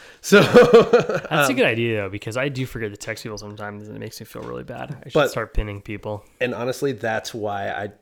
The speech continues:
Speaker 1: like, that's why I put you there, for example. I was like,
Speaker 2: Yeah.
Speaker 1: "I need to make sure that I wanna be intentional about reaching
Speaker 2: Mm-hmm.
Speaker 1: out to,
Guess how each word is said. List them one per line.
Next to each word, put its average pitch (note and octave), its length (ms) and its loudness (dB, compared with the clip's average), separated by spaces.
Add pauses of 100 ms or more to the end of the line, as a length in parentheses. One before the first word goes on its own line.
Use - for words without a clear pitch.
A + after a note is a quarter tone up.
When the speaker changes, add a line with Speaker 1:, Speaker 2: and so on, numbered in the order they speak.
(160)
Speaker 1:
like, G2+ 300 -10
that's G2+ 260 -12
why F#2+ 160 -8
I F#2+ 220 -14 (340)
put G2 180 -10
you F#2+ 140 -14
there, F2+ 200 -12
for - 140 -14
example. F2+ 520 -18
I G2+ 40 -18
was A2+ 100 -18
like, G2 140 -16
Speaker 2:
Yeah. B2 160 -14
Speaker 1:
"I G2+ 60 -10
need F#2+ 260 -16
to G2 100 -16
make G2 240 -16
sure G#2 220 -12
that F#2 140 -16
I F#2 100 -16
wanna F#2 300 -16
be F#2 200 -18
intentional F#2 580 -18
about F#2 440 -18
reaching G#2+ 320 -12
Speaker 2:
Mm-hmm. F#2 120 -10
Speaker 1:
out F#2+ 120 -20
to, F#2 260 -12